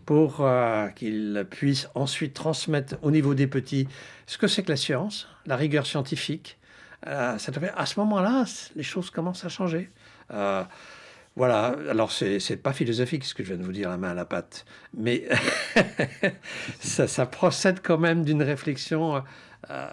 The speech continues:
que je trouve, euh, extrêmement, extrêmement fructueuse. Euh, et voilà, je,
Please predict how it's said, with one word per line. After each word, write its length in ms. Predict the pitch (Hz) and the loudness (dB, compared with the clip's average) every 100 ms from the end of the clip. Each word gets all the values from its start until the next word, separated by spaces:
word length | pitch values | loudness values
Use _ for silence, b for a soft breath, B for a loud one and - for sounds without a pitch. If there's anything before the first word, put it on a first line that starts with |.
| - | -12
que 100 | - | -8
je 140 | 127 120 | -6 -6
trouve, 340 | - 139 131 | -6 -6 -4
euh, 320 | 117 101 104 104 B B B - | -6 -6 -8 -12 B B B -18
extrêmement, 800 | 120 - - 120 127 120 113 131 | -10 -8 -6 -4 -2 -2 -4 -6
extrêmement 540 | 113 110 - 113 113 | -10 -10 -12 -10 -10
fructueuse. 720 | 113 - 131 - 139 160 175 117 | -8 -8 -8 -4 -2 0 -2 -4
Euh, 400 | 104 98 104 117 B B B B B - | -6 -6 -8 -12 B B B B B -10
et 80 | 107 | -8
voilà, 340 | 120 110 95 | -4 -2 -2
je, 120 | 98 | -4